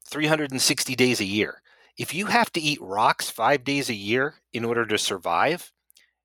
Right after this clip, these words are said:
your teeth had better be designed and adapted to eat rocks. So it's really an issue of,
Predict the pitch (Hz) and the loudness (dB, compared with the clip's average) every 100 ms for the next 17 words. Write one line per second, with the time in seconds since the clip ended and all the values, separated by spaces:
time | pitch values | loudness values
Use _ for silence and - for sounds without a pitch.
0 | _ 123 127 247 262 - - 127 160 113 | _ -6 -2 0 0 -2 2 2 2 -2
1 | 117 101 98 95 107 101 80 92 90 110 | -8 -8 -6 0 2 0 -2 -8 -4 -2
2 | 113 - 160 - - 110 92 87 87 - | -2 -2 -10 -10 -10 -10 -10 -6 -4 -4
3 | - - - _ _ _ _ _ _ - | -2 -4 -4 _ _ _ _ _ _ 0
4 | 165 156 - _ - - 160 - 190 233 | 2 2 0 _ -20 -4 -2 -2 -4 -2
5 | 180 135 135 - 139 120 110 107 107 104 | 2 2 2 0 -2 -4 -4 0 2 0
6 | 101 - | -4 -14